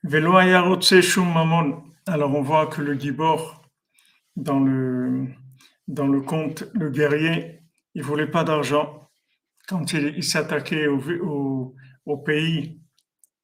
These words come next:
il voulait pas d'argent. Il disait, « Moi, je suis pas, c'est pas de l'argent que je veux. Je veux de la soumission à Dieu, c'est tout, mais je veux pas de la, de l'argent. » Hashem Yitbarach, en lokeach shochad, chas v'shalom. Akadosh Baruch Hu, il prend pas des pots de vin.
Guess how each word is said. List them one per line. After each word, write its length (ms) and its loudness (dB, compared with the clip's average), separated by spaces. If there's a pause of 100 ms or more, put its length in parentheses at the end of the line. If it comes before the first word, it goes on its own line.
(220)
il 80 -10
voulait 260 -4
pas 140 -2
d'argent. 460 -2 (180)
Il 100 -10
disait, « 220 -6
Moi, 180 -2
je 60 -4
suis 100 -8
pas, 280 -8
c'est 280 -6
pas 100 -2
de 60 -4
l'argent 380 -2
que 80 -8
je 60 -4
veux. 320 -8 (680)
Je 160 -6
veux 80 0
de 60 -4
la 80 2
soumission 540 -2
à 80 -2
Dieu, 260 -2
c'est 180 -10
tout, 200 -8
mais 100 -8
je 60 -8
veux 120 -8
pas 140 0
de 80 -6
la, 120 -2
de 200 -12
l'argent. » 340 -6 (880)
Hashem 300 -2
Yitbarach, 540 0
en 160 0
lokeach 460 0
shochad, 500 -4
chas 180 -8
v'shalom. 500 -8 (720)
Akadosh 380 -2
Baruch 220 0
Hu, 120 2
il 60 -4
prend 220 -4
pas 200 0
des 120 -2
pots 160 0
de 100 -2
vin. 300 -2